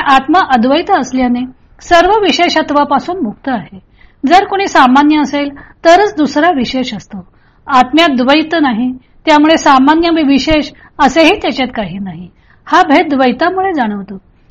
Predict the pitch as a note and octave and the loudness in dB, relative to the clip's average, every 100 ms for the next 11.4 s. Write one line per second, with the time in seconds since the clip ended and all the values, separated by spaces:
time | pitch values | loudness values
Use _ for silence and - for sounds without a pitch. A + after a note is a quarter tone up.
0 | _ E4 E4 F4+ F#4+ F#4 F4+ G#4 A3 A3 | _ -2 0 0 0 2 2 2 0 -2
1 | C4+ D4+ D3+ E3+ _ _ _ - C4 D#4+ | -2 -4 -6 -16 _ _ _ 0 2 2
2 | C#4 A#3 C4+ D4+ F4 E4 A#3 A3+ A#3+ C#4 | 0 -2 -2 -2 -2 0 0 0 0 -2
3 | C4+ B3+ - _ - C4+ C#4+ G4 F#4 C#4+ | -2 -8 -16 _ 0 2 2 2 -2 0
4 | D#4 D4+ - C#4 C#4+ C#4+ C#4 - _ - | 2 2 0 -2 -2 -2 -4 -10 _ -2
5 | D4+ C#4+ F#4+ D#4 C4 D#4 F4+ C4 - - | -2 0 -2 0 0 0 0 -4 -6 -8
6 | C4 G3 A#3+ C#4 D3+ F#3 - _ _ - | -6 -6 -6 -6 -10 -16 -20 _ _ -6
7 | A3 A#3 A3+ D#4 F4 E4+ D#4 E4 E4+ F4 | 0 0 2 2 2 0 0 0 0 0
8 | D4 A#3 C#4 C#4 F4+ D#4+ C4+ C#4+ A3+ - | 2 2 2 0 -2 0 0 0 -2 -4
9 | C4 A3+ B3+ - - _ D#4+ D#4 C#4 B3+ | -6 -6 -6 -14 -20 _ -4 0 0 2
10 | F4 D#4 B3 A#3 C4+ D4+ - - - A#3+ | 4 4 2 -4 -6 -8 -16 -8 0 0
11 | A#3+ C4+ E4 | 2 2 4